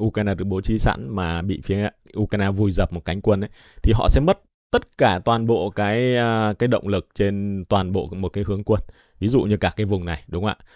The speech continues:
Nếu mà bị Ukraine phản công này, cắt đi một cái cụm quân lớn này, rồi là phục kích khi mà trên đường truy kích vân vân ấy,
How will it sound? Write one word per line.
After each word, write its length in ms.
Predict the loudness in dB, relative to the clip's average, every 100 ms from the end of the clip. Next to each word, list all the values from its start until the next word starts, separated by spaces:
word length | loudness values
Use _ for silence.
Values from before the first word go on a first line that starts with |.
| _ _ -2
Nếu 200 | 0 2
mà 180 | 2 2
bị 140 | 2
Ukraine 300 | 0 0 0
phản 280 | 2 0 2
công 220 | 2 2
này, 160 | 0 -4 -2
cắt 220 | -4 -4
đi 340 | -8 -2 0 2
một 260 | 0 0
cái 100 | -2
cụm 220 | 0 -2
quân 180 | 0 0
lớn 300 | 2 2 2
này, 140 | -2 -4
rồi 260 | -6 -2 -2
là 340 | 0 -2 -2
phục 260 | 0 -2 2
kích 180 | 2 2 -6 -20 _
khi 200 | 0 2
mà 140 | 2 2
trên 200 | 0 0
đường 260 | 0 0
truy 200 | 0 0 2
kích 220 | 0 0
vân 140 | -2
vân 160 | 0 0
ấy, 120 | -2